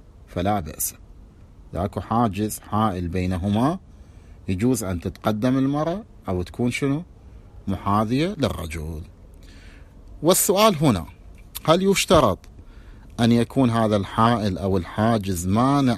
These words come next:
عن المشاهدة، بحيث يكون ما يشوفها الرجال؟ لو لا، حتى إذا كان يشوفها، ما دام أكو حاجز، هذا كافي.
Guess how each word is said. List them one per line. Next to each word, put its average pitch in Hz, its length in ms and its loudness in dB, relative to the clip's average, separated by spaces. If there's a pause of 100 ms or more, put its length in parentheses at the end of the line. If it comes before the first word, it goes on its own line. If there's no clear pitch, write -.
عن 113 180 2
المشاهدة، 117 840 0 (1300)
بحيث 101 240 0
يكون 120 180 2
ما 135 140 4
يشوفها 151 380 0
الرجال؟ 147 560 -2
لو 147 140 0
لا، 175 180 2
حتى 185 300 -4
إذا 143 140 4
كان 110 260 0
يشوفها، 92 440 -6 (840)
ما 95 120 0
دام 120 280 2
أكو 101 180 -6
حاجز، 107 720 -2 (120)
هذا 107 180 -2
كافي. 87 480 -4